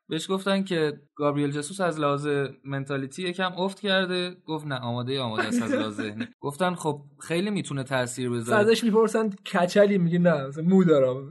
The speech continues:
Speaker 2: <laughs>
Speaker 1: گفت که نه وقتی داریم توی لیگ انگلیس بازی می‌کنیم توی یه همچین سطحی همه بازیکن‌ها همیشه از لحاظ منتالیتی قوی‌ان.
Speaker 2: دیگه حالا چیزی که رفتاری که با رسانه‌ها داره عجیبه و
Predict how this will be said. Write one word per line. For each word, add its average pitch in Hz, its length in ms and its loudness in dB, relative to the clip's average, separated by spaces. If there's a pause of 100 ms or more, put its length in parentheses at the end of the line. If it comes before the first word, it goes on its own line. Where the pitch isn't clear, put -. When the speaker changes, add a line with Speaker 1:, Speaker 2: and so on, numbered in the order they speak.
Speaker 2:
<laughs> 190 180 -4
Speaker 1:
گفت 180 200 -2
که 202 100 2
نه 185 200 4
وقتی 156 320 0
داریم 143 280 0
توی 135 180 -4
لیگ 131 240 -4
انگلیس 127 340 -6
بازی 123 200 -4
می‌کنیم 127 260 -6
توی 127 200 -4
یه 131 120 -2
همچین 127 240 -6
سطحی 127 300 -4
همه 151 320 -2
بازیکن‌ها 131 460 -2
همیشه 135 360 -4
از 135 160 -2
لحاظ 127 220 -4
منتالیتی 117 540 -6
قوی‌ان. 104 420 -6 (180)
Speaker 2:
دیگه 202 160 -4
حالا 202 320 4 (280)
چیزی 190 280 -4
که 208 280 6 (180)
رفتاری 165 500 0
که 196 160 4
با 170 120 2
رسانه‌ها 156 460 0
داره 165 180 2
عجیبه 180 420 4
و 208 120 6